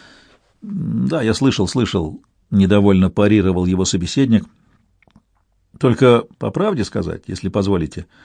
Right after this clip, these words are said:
система Тихо является самой верной гипотезой с физической точки зрения и самой благоразумной гипотезой с астрономической точки зрения". Он указал на затянутое тучами небо. "Неподвижная Земля занимает центральное положение во Вселенной —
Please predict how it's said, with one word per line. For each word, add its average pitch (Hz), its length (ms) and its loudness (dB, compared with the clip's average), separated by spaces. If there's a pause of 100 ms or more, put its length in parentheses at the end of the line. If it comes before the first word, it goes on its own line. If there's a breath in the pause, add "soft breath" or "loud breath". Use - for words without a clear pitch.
(800 soft breath)
система 196 500 4
Тихо 214 400 2
является 165 500 4
самой 160 320 4
верной 147 440 4
гипотезой 156 680 4
с 151 60 0
физической 170 580 2
точки 90 300 -4
зрения 73 460 -10 (640)
и 123 240 0
самой 151 380 4
благоразумной 147 800 6
гипотезой 190 720 2
с - 100 -6
астрономической 156 680 2
точки 87 280 -4
зрения". 73 420 -6 (420)
Он 95 120 0
указал 98 440 2
на 95 100 2
затянутое 95 560 0
тучами 98 380 0
небо. 104 340 2 (1080 soft breath)
"Неподвижная 156 680 4
Земля 170 540 4
занимает 139 480 4
центральное 113 500 4
положение 147 560 6
во 190 100 2
Вселенной — 180 600 2